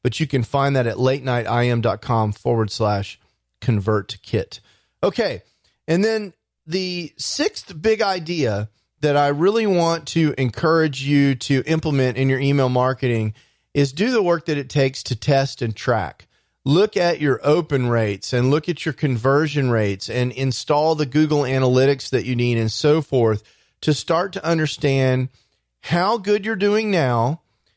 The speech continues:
and to be able to test and understand what you are able to do to make things better. And as your list grows and you have more data, you'll be able to do things like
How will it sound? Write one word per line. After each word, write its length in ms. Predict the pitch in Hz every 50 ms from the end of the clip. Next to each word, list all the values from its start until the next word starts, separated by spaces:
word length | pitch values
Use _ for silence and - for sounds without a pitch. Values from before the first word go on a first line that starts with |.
| _ _ _ _ -
and 180 | 151 156 147 143
to 80 | 156
be 200 | 147 160 180 180
able 160 | 180 170 165
to 100 | 151 139
test 680 | 127 - - - 151 214 208 190 147 123 127 - - -
and 160 | 135 139 139 139
understand 640 | 147 156 156 139 - - 156 147 139 131 127 123
what 400 | 127 135 151 165 180 196 180 - -
you 460 | 139 139 151 165 170 175 175 170 - -
are 560 | 139 135 135 139 139 135 139 139 135 135 139 _ -
able 300 | 143 147 151 147 147 127
to 140 | - -
do 240 | 131 131 135 139 135
to 80 | 127 117
make 260 | 113 120 123 120 117
things 380 | - - 135 127 123 120 110 113
better. 400 | 113 123 113 107 90 - - - _ _ _ _ _ _ _ _ _ -
And 120 | 143 143
as 180 | 147 143 123 139
your 100 | 143 135
list 320 | 143 170 202 202 - -
grows 480 | - 185 185 175 175 180 180 180 160 151
and 140 | 147 139
you 80 | 131 127
have 180 | 135 127 127 123
more 300 | 131 147 170 190 202 190
data, 540 | 160 170 160 160 160 156 156 156 151 143 - _ _ _ _ -
you'll 180 | 147 156 170
be 220 | 170 165 175 165 160
able 280 | 156 160 156 151 156 143
to 160 | - - 131
do 220 | 120 143 156 160
things 380 | 151 - 156 147 143 139 135 135
like 400 | 135 131 123 120 120 - _